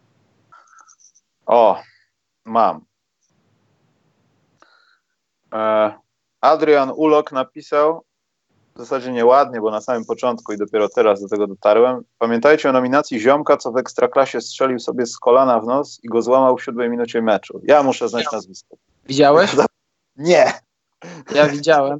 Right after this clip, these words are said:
Speaker 2: to jest, można powiedzieć, e, polska Ekstraklasa na jednym obrazku. Gość chciał, nie wiem, czy do, dośrodkować, czy z przewrotki strzelić. No strzelił sobie, kopnął się kolanem, e, w,
Speaker 1: Nie gadaj.
Speaker 2: w nos, sobie go złamał.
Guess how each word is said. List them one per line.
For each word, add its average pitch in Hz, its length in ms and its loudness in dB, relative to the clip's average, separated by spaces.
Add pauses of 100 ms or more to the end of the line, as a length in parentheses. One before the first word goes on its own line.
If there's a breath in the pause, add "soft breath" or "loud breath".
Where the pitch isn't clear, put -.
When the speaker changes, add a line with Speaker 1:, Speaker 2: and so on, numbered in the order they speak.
Speaker 2:
to 147 120 -2
jest, 143 160 -4
można 147 260 -4
powiedzieć, 143 480 -4
e, 123 180 -6
polska 156 360 0
Ekstraklasa 143 640 -2
na 143 120 0
jednym 143 220 -2
obrazku. 131 480 -4
Gość 143 160 -2
chciał, 143 180 2
nie 143 120 0
wiem, 131 160 -2
czy 131 220 -2
do, 123 200 0
dośrodkować, 139 640 0
czy 135 80 -2
z - 60 -2
przewrotki 131 460 0
strzelić. 135 360 0
No 135 80 -4
strzelił 165 360 0
sobie, 143 240 0
kopnął 160 380 0
się 147 140 -6
kolanem, 151 580 2
e, 113 120 -4
w, 127 380 -2
Speaker 1:
Nie 339 140 4
gadaj. 370 240 4
Speaker 2:
w - 40 -10
nos, 131 380 -2
sobie 135 280 -8
go 131 120 -2
złamał. 127 320 0